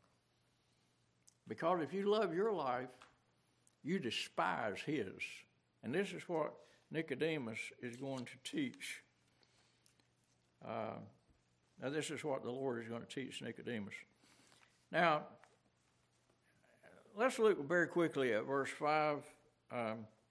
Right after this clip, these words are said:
time goes by so fast, and I want to mention some things here that I believe will be helpful, uh, as you study on your own.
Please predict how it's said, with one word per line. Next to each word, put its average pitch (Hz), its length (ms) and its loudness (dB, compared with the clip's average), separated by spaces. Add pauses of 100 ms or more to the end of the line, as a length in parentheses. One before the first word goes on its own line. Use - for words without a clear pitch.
(140)
time 156 300 -2
goes 123 220 0
by 120 220 -2
so 147 240 0
fast, 123 440 -2
and 131 80 -8
I 131 60 -4
want 135 240 -6
to 123 60 -10
mention 143 540 -8
some - 120 -12
things 127 360 -8
here 139 260 0
that 120 200 -4 (840)
I 123 80 -4
believe 147 260 0
will 123 80 -4
be 120 200 -2
helpful, 147 600 -2 (920)
uh, 123 160 -8 (100)
as 123 140 -6
you 127 120 -6
study 143 360 0
on 127 160 -4
your 117 220 -6
own. 143 380 -6